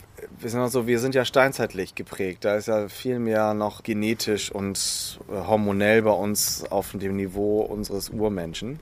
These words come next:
Und das bedeutet, grundsätzlich ist immer erstmal der Check, äh, Angriff, Verteidigung oder kann ich mich jemandem nähern? So, das ist auch das, was der erste Eindruck ausmacht. Und in dem Fall ist es dann so,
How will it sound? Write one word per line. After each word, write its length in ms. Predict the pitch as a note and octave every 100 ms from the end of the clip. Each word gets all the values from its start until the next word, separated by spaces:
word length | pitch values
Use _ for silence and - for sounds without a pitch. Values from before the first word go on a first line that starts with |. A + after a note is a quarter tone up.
| -
Und 120 | G2+
das 100 | -
bedeutet, 680 | G2 G2+ G#2+ A#2 A#2 G#2 - - - - - - - _ _
grundsätzlich 840 | - A#2+ A#2 - A2 - B2+ A#2+ -
ist 180 | G#2
immer 320 | - A#2 A2+ -
erstmal 680 | G#2 A2 - G#2 G#2 G#2 - - -
der 140 | G#2
Check, 340 | - - G#2+ - - - -
äh, 80 |
Angriff, 520 | G2+ F#2 G#2 A#2 A2 -
Verteidigung 840 | - - G2+ G#2+ G#2+ G#2+ G#2 G2+
oder 460 | - G#2 G#2+ G#2 G2
kann 180 | -
ich 100 | G2
mich 160 | G#2+ G2
jemandem 380 | G2+ F#2+ F#2 F#2
nähern? 340 | G2+ G2+ D#2+ D#2
So, 140 | E2
das 160 | D#2+ -
ist 120 | -
auch 80 | -
das, 200 | F2 F#2
was 120 | -
der 120 | -
erste 260 | E2 - -
Eindruck 320 | G#2 F#2 -
ausmacht. 420 | D#2 - - - - - - - -
Und 120 | G2
in 120 | F#2+
dem 180 | G2+ G#2
Fall 240 | - G#2
ist 100 | G2+
es 100 | A2+
dann 180 | - G#2
so, 260 | G#2 G#2+